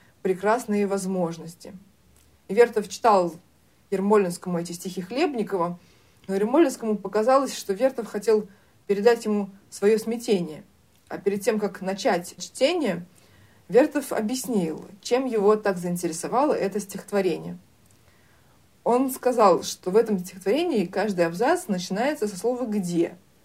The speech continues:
И это напомнило Вертову надписи в его старых фильмах.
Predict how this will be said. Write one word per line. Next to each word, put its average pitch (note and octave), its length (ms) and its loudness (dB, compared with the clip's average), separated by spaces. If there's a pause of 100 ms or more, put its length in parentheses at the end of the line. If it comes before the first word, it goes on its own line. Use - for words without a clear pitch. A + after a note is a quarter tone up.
(540)
И F#3 60 2
это C#4 200 2
напомнило B3 540 4
Вертову G#3+ 580 -2 (260)
надписи B3+ 520 0
в F#3+ 40 -4
его G3 300 0
старых A3 380 0
фильмах. F3 500 -8